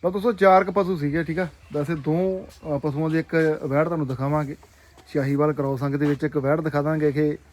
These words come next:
ਇੱਕ ਮੱਝ ਦਿਖਾਵਾਂਗੇ। ਇਹਨਾਂ ਦੀ ਡਿਟੇਲ ਤੁਹਾਨੂੰ ਮਿਲ ਜੂਗੀ। ਵੈੜ ਪਰਲੇ ਬੰਨੇ ਉਹ ਵੀਰਾਂ ਦਾ ਵੀ ਸੇਲ ਹੋ ਚੁੱਕੀ ਆ। ਤੇ ਜਿਹੜੇ ਹਜੇ ਸੇਲ ਨਹੀਂ ਹੋਏਗਾ ਪਸ਼ੂ, ਉਹਨਾਂ ਦੀ ਡਿਟੇਲ ਤੇ ਰੇਟ, ਭਾਅ, ਪੜਤਾ ਤੁਹਾਨੂੰ ਦੱਸ ਦਿਆਂਗੇ ਕਿ ਜਿਹੜਾ ਕੋਈ ਖਰੀਦਦਾਰ ਵੀਰ ਆਉਂਦਾ ਤੇ ਤੁਸੀਂ ਆਪਦਾ ਤਾਲਮੇਲ ਬਿਠਾ ਲਿਓ, ਠੀਕ ਆ ਜੀ।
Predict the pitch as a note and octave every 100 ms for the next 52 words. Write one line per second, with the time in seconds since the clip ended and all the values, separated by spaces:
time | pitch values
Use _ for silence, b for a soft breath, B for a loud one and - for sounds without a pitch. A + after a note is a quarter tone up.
0 | - - C#3 C3+ D#3 C3+ B2+ C3+ C#3 b
1 | b b E3+ G#3 G#3+ F#3 E3+ E3 E3+ F#3
2 | D3+ D3 C#3+ D#3+ D#3 D#3 E3 D#3 D#3 D3+
3 | D#3+ E3 E3 F3 E3 D#3+ D#3+ D3 D3 D3+
4 | B2+ A#2+ C#3+ D#3 - B B B B C#3+
5 | B2+ F3 F#3+ F3+ F3 E3 E3+ D#3+ G#3+ F3+
6 | D#3+ D#3+ D#3 E3 - - - D#3 F3+ E3+
7 | D3+ D3 D#3 E3 D#3 b b b _ -
8 | D#3 D3+ D3 D#3+ C3+ C3+ D3+ D#3 C#3+ C3+
9 | A#2 B2+ D#3 D3+ C#3 D3 D#3 D#3 C#3 C3
10 | C3 C#3+ C3+ C3+ B2+ C3+ A#2 b b b
11 | _ - D3 C#3+ D3+ C#3 C3+ C3+ C3+ D3
12 | C#3+ C#3+ B2+ B2+ C#3+ - _ - C#3 F3